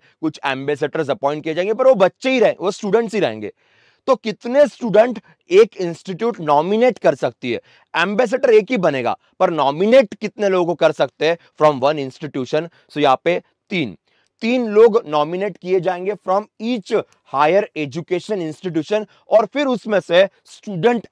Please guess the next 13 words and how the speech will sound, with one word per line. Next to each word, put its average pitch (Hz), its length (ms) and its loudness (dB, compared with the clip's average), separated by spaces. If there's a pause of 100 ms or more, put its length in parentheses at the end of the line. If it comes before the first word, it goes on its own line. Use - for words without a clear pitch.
एम्बेसडर 151 800 0 (180)
ये 147 80 -2
चुना 147 360 0
जाएगा। 110 480 -2 (320)
So 240 140 2
यूजीसी 196 540 -2
के 269 160 4
द्वारा 165 400 6 (160)
ये 135 100 -2
नया 131 240 -4
कॉन्सेप्ट 127 560 -6
है। 160 140 0 (340)
Again, 151 340 -2